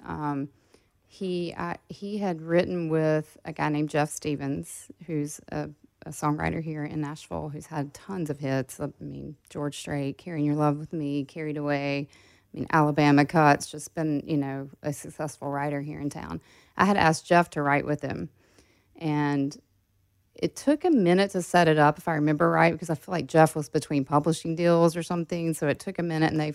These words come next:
they finally ended up writing, and they just hit it off. And they, I think maybe after, like, the third song they wrote, Larry, a guy named Larry Willoughby, who was head of A and R at Capitol Records,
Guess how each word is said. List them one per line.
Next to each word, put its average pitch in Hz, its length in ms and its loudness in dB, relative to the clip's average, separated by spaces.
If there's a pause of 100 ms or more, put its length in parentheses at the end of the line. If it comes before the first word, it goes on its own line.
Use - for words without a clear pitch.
(140)
they 160 120 -2
finally 175 300 0
ended 151 180 0
up - 80 -16
writing, 147 480 -2 (520)
and 151 520 0 (160)
they 143 140 -6
just 143 220 -12
hit 147 160 -2
it 127 100 0
off. 131 500 2
And 143 420 -2 (960)
they, 160 360 4
I 175 100 0
think 262 260 0
maybe 233 260 2
after, 202 220 -4
like, 165 200 -12
the 151 80 -10
third 185 380 0
song 170 340 -2
they 180 140 -2
wrote, 180 460 0 (200)
Larry, 165 640 -4 (100)
a 170 80 -8
guy 160 160 -6
named 156 240 -2
Larry 156 220 2
Willoughby, 151 520 0
who 147 160 -2
was 151 220 -6
head 151 180 -4
of 151 120 -2
A 147 120 -2
and 147 80 -4
R 147 200 0
at - 120 -6
Capitol - 560 -8
Records, - 640 -10